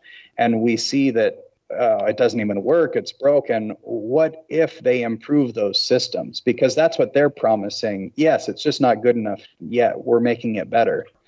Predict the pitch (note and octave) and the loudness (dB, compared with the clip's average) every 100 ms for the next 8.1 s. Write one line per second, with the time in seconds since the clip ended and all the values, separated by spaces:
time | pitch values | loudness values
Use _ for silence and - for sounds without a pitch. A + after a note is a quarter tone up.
0 | - - - _ - C3 C3+ - D#3+ E3+ | -20 -20 -20 _ 0 2 2 2 2 2
1 | E3+ - - - F3 E3+ D3 C3+ D3+ C#3 | -2 -16 -16 0 2 2 -2 -2 0 0
2 | - A#2+ A2 - - - G#3 G#3 G#2+ G#2 | 0 -4 -4 -6 -2 2 2 0 -6 -6
3 | G2+ F2 - A#2+ A2 G#2+ B2 A#2 - F3+ | -8 -10 -4 -2 -2 -2 -2 -2 0 0
4 | G3+ C#3 A#2 A2 - A#2 A2 G#2 - G#2 | 0 2 0 0 -2 0 0 -4 -2 -2
5 | F#2 G#2+ B2+ C#3 G#2 G2 G2 _ _ - | -2 -2 0 2 0 -2 -8 _ _ -6
6 | B2+ C#3 C3 B2 - C3+ C#3+ C#3 A#2+ G#2 | 0 2 2 0 0 -2 0 -2 -4 -4
7 | G2+ A2 G#2 G2+ - - B2 - F2+ - | -6 -6 -4 -4 -6 0 0 0 -2 -2